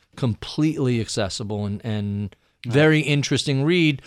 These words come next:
Speaker 1: for something that is talking about really sophisticated, complex ideas. That's not easy to communicate.
Speaker 2: Yeah, no, thank you. Uh, you know, the, the challenge, of course, is in building bridges between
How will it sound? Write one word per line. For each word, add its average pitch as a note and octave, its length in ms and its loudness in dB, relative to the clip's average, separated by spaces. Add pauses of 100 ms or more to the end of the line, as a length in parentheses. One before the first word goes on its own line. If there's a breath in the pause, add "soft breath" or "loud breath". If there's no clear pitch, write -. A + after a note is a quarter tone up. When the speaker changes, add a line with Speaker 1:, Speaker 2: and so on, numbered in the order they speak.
(220 loud breath)
Speaker 1:
for F3+ 140 0
something G#3 480 2
that F3 280 2
is E3 160 -2
talking E3 360 -4
about D3 420 -4
really C3+ 340 -2
sophisticated, A#2 760 -6
complex A2+ 520 -4
ideas. C#3 380 -4
That's D3 220 -4
not D3+ 180 -2
easy B2+ 240 -2
to B2 80 -4
communicate. C#3+ 600 -6
Speaker 2:
Yeah, C3 180 0
no, B2 140 0
thank C3 320 -2
you. G#2 160 0
Uh, - 20 -2
you A#2 300 -4
know, A#2+ 80 -2
the, B2 120 -2
the A#2+ 140 -6
challenge, C#3 540 -2
of B2 120 -10
course, B2+ 320 -4
is A#2+ 560 -2
in G2+ 180 -2
building G#2+ 300 0
bridges G#2 460 -2
between F#2 720 -2